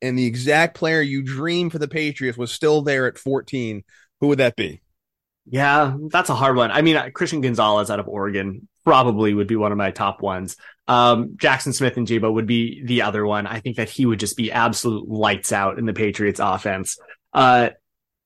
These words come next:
Speaker 2: that said, I would probably say I would go with Broderick Jones out of Georgia.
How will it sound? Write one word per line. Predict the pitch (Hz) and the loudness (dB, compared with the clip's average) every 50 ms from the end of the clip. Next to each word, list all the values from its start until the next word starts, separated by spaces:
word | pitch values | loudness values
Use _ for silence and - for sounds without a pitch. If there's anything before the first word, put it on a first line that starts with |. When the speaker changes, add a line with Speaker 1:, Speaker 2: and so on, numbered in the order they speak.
| _ | _
Speaker 2:
that | 202 139 147 151 165 165 - - | -4 0 2 2 2 2 0 -2
said, | - 151 135 127 127 127 123 - - - | 0 2 4 4 4 4 2 0 -2 -2
I | 123 139 | 2 4
would | 147 147 151 135 127 | 4 6 4 4 2
probably | - 135 123 120 120 117 117 120 120 117 | 2 2 2 4 2 2 0 0 0 -2
say | - - 120 113 113 | -2 -2 -2 -2 -2
I | 107 101 | -2 -2
would | 110 110 104 | -4 -4 -2
go | 117 110 | -2 -2
with | 104 95 95 | -2 -4 -4
Broderick | 110 104 95 95 85 98 90 - | -4 -4 -4 -4 -6 -8 -10 -8
Jones | - 95 87 87 90 85 80 - - - - | -6 -6 -4 -4 -4 -6 -8 -10 -14 -10 -4
out | - 107 98 | 0 0 2
of | 95 92 90 | 0 0 0
Georgia. | - 98 95 92 95 104 92 92 - | 2 2 2 2 2 0 -2 -2 -4